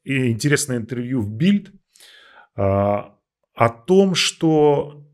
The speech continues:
вести дела с Ираном было опасно, наивно и неправильно. И в-,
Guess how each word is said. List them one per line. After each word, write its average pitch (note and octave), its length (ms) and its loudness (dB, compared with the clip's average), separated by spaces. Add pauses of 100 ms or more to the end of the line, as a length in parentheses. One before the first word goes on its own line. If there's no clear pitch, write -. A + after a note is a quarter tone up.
(100)
вести C3+ 360 -2
дела C#3 260 4
с - 180 -4
Ираном A#2 460 0
было G#2 240 0
опасно, D3 500 -8
наивно A2 380 -4
и C3+ 160 -12
неправильно. F2 800 -6
И C3+ 320 -4 (320)
в-, G2 540 -2